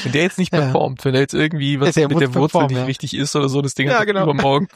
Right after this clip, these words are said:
Speaker 1: braun da hängt und tot ist. Also, äh, okay.
Speaker 2: Das wär enttäuschend. <laughs>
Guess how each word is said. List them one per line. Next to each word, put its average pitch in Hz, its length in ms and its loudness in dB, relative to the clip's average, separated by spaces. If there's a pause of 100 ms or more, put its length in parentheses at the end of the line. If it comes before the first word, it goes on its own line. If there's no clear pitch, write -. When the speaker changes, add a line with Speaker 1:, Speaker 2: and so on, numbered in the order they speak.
(140)
Speaker 1:
braun 139 320 0
da 156 180 2
hängt 143 240 0
und - 140 0
tot - 260 0
ist. - 320 -6
Also, - 260 -6 (140)
äh, - 240 -4
okay. - 320 -8
Speaker 2:
Das 156 100 -6
wär 175 120 2
enttäuschend. 180 720 -2
<laughs> - 40 -4